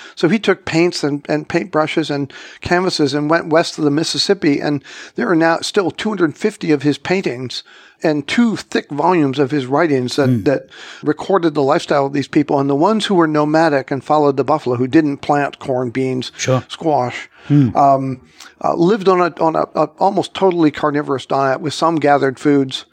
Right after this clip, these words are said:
Speaker 2: Hmm.
Speaker 1: uh, but very low in carbohydrate. And what we find from those two cultures, the Maasai, the, the buffalo people of the Great Plains, and the Inuit in the Arctic, is that they habitually ate a very moderate protein intake and a very
Speaker 2: Hmm.
Speaker 1: high fat intake.
Speaker 2: Yeah.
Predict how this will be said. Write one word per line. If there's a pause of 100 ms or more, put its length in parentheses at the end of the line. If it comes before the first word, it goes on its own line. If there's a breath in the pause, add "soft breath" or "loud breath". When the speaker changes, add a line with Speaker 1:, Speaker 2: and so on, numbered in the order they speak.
Speaker 2:
Hmm.
Speaker 1:
uh,
but
very
low
in
carbohydrate. (420 loud breath)
And
what
we
find
from
those
two
cultures,
the
Maasai,
the,
the
buffalo
people
of
the
Great
Plains,
and
the
Inuit
in
the
Arctic, (440 loud breath)
is
that
they (200 loud breath)
habitually (220 soft breath)
ate
a
very
moderate
protein
intake
and
a
very
Speaker 2:
Hmm.
Speaker 1:
high
fat
intake. (160 soft breath)
Speaker 2:
Yeah.